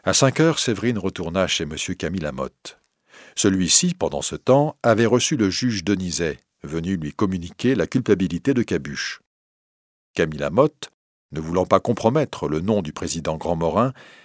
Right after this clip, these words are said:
ne lui révéla pas l'existence de la lettre et lui demanda de ne pas donner suite à l'affaire. Lorsque Séverine se retrouva devant Camille Lamotte, le cœur battant,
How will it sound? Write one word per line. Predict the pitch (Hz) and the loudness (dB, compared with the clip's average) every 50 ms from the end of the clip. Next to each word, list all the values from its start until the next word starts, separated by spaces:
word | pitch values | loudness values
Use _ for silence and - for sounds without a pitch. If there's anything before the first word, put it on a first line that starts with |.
| _ _ _ _ _ - | _ _ _ _ _ -4
ne | 92 101 | 0 4
lui | 117 135 135 | 6 6 8
révéla | 131 131 123 135 135 131 | 6 8 8 8 6 6
pas | - - 160 156 | 6 4 4 6
l'existence | 147 127 101 92 110 107 - - - 135 139 143 120 | 6 4 2 2 0 2 2 2 4 2 2 2 4
de | 107 | 2
la | 98 90 87 | 4 4 4
lettre | 85 82 78 76 - - - - - - _ _ _ _ _ - | 2 0 -2 -2 -4 -10 -16 -16 -18 -18 _ _ _ _ _ -8
et | 98 85 | -6 -2
lui | 90 95 | -2 0
demanda | 90 110 107 107 104 101 90 101 117 131 | 2 2 4 4 4 4 6 6 6 6
de | 120 117 | 4 2
ne | 104 104 | 0 0
pas | 98 - 104 92 | 0 2 2 0
donner | 95 90 120 113 110 98 | 2 4 2 4 4 2
suite | - - - 107 - _ - - - _ _ - | 2 0 0 -2 -6 _ -14 -20 -20 _ _ -4
à | 113 101 | -2 0
l'affaire. | 90 - - - 78 67 60 60 57 - _ _ _ _ _ _ _ _ _ _ _ _ _ _ _ _ _ _ _ _ _ _ _ _ _ _ - | 0 -2 -2 -6 -6 -4 -4 -6 -10 -12 _ _ _ _ _ _ _ _ _ _ _ _ _ _ _ _ _ _ _ _ _ _ _ _ _ _ 0
Lorsque | 92 95 85 - - - - 85 | 2 2 2 2 -2 -4 -6 -6
Séverine | 80 - - 85 73 80 104 117 131 143 139 | -4 -4 -4 -4 -2 0 0 0 0 0 -4
se | 127 - - 85 | -6 -4 -4 -2
retrouva | 80 82 80 - - 82 73 87 82 82 | -4 -4 -4 -4 -6 -4 0 2 0 0
devant | 71 69 104 101 87 101 117 131 | 2 2 2 2 4 2 0 0
Camille | 123 - 85 80 76 | 0 -6 -6 -6 -4
Lamotte, | 73 76 76 92 123 143 139 - - - - - - - - - - - _ - | -4 -4 2 4 2 2 2 0 -18 -20 -20 -20 -20 -20 -20 -20 -20 -20 _ -10
le | - 65 - | -10 -10 -6
cœur | - 95 78 - | -2 -2 -2 -2
battant, | 67 64 78 73 - - 120 127 139 135 | 0 -2 -2 -2 0 -2 -2 -2 -2 -4